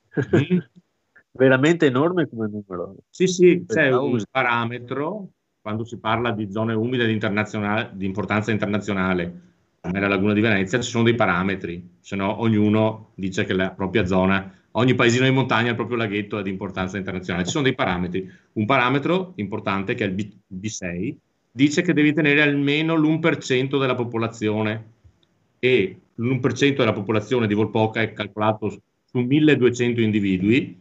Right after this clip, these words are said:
Speaker 1: per cui pensate bene che noi con qua-, oltre quarantamila teniamo d'inverno probabilmente una buona parte, cioè una parte molto importante della popolazione europea di Volpoca.
Speaker 2: Cavolo, veramente.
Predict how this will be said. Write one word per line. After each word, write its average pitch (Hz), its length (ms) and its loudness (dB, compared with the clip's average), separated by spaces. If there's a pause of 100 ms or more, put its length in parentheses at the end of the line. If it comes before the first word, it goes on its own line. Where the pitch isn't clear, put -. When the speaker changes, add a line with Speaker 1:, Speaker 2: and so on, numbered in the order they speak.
(120)
Speaker 1:
per 123 120 -4
cui 120 120 0
pensate 117 420 0
bene 113 480 0 (840)
che - 160 -4
noi 135 220 4
con 123 200 0
qua-, 123 280 2
oltre 156 300 2
quarantamila 131 760 0
teniamo 135 720 -2
d'inverno 117 600 -2
probabilmente 120 420 -6
una 117 140 -4
buona 117 260 -4
parte, 113 600 -4
cioè 90 140 -12
una 120 120 -6
parte 101 300 0
molto 147 260 2
importante 113 520 -2
della 117 180 -2
popolazione 104 480 -4
europea 107 400 -2
di 92 80 -2
Volpoca. - 400 -6 (2500)
Speaker 2:
Cavolo, 98 360 -6
veramente. 104 600 -2